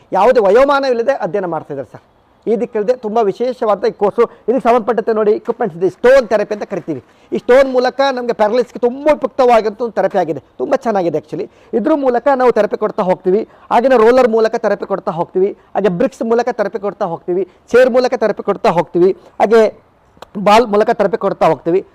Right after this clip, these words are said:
ರೋಪ್ ಮತ್ತು ಬೆಲ್ಟ್‌ಗಳು ಬಳಸ್ತಾ ಹೋಗ್ತೀವಿ. ಹಾಗೆ ಅದ್ರ ಜೊತೆಗೆ ಇದು ಸ್ಯಾಂಡ್ ಬ್ಯಾಗ್, ನಾವು ಮೈ-, ವೈದ್ಯಕೀಯ ಕ್ಷೇತ್ರದಲ್ಲಿ ನೋಡ್ತೀವಿ ಸ್ಯಾಂಡನ್ನು ಯೂಸ್ ಮಾಡ್ತಾ ಹೋಗ್ತೀವಿ, ಮರಳು, ಆ ಮರಳುಗಳ ಮೂಲಕವೇ ನಾವು ಥೆರಪಿ ಕೊಡ್ತಾ ಹೋಗ್ತೀವಿ. ತುಂಬ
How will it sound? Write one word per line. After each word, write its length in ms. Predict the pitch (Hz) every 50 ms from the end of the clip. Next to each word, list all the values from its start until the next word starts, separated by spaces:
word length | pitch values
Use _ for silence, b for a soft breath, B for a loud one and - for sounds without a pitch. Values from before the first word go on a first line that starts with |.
| b b b
ರೋಪ್ 380 | - 202 233 262 269 262 - -
ಮತ್ತು 240 | 233 240 - 247
ಬೆಲ್ಟ್‌ಗಳು 380 | 180 160 190 202 202 - 240 220
ಬಳಸ್ತಾ 280 | 180 185 180 - - 190
ಹೋಗ್ತೀವಿ. 440 | 165 151 - - 165 156 175 - _ b b b b b b
ಹಾಗೆ 160 | - 269 262
ಅದ್ರ 120 | 294 269 202
ಜೊತೆಗೆ 480 | 185 208 208 285 277 226 247 277 - -
ಇದು 120 | - 254
ಸ್ಯಾಂಡ್ 380 | - - 277 262 262 277 262 240
ಬ್ಯಾಗ್, 200 | 226 196 - -
ನಾವು 160 | - 233 226
ಮೈ-, 260 | 220 226 247 262 277
ವೈದ್ಯಕೀಯ 420 | 254 214 233 262 320 277 - 294 269
ಕ್ಷೇತ್ರದಲ್ಲಿ 360 | - - 254 247 277 262 240
ನೋಡ್ತೀವಿ 440 | 247 220 - - 180 185 226 - b b b b b
ಸ್ಯಾಂಡನ್ನು 400 | - 240 196 233 254 254 262 247
ಯೂಸ್ 120 | 247 226 196
ಮಾಡ್ತಾ 240 | 214 202 190 - 190
ಹೋಗ್ತೀವಿ, 200 | 151 - 180 185
ಮರಳು, 300 | 190 220 202 143 - b b b b
ಆ 140 | - 196 202
ಮರಳುಗಳ 520 | 190 185 180 180 196 254 277 247 247 262 254
ಮೂಲಕವೇ 580 | 233 220 226 247 254 254 247 - 269 269 294 285
ನಾವು 160 | 277 269 254
ಥೆರಪಿ 280 | - 233 208 196 226 -
ಕೊಡ್ತಾ 260 | - 208 - - 175
ಹೋಗ್ತೀವಿ. 220 | 156 - 226 220
ತುಂಬ 120 | 247 269